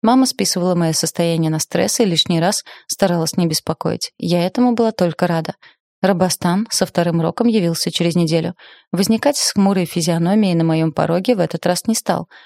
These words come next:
о его прибытии сообщила мама. Осторожно постучав, она вошла и, окинув меня печальным взглядом, приблизилась. Я сидела в кресле, поджав ноги под себя и пытаясь сосредоточиться на книге. В понедельник мне прислали список тем на неделю, которые нужно было самостоятельно изучить.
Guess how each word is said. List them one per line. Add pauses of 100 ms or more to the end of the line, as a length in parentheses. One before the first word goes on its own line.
о
его
прибытии
сообщила
мама. (320)
Осторожно
постучав,
она
вошла
и,
окинув
меня
печальным
взглядом,
приблизилась. (400)
Я
сидела
в
кресле,
поджав
ноги
под
себя (320)
и
пытаясь
сосредоточиться
на
книге. (300)
В
понедельник
мне
прислали
список
тем
на
неделю,
которые
нужно
было
самостоятельно
изучить.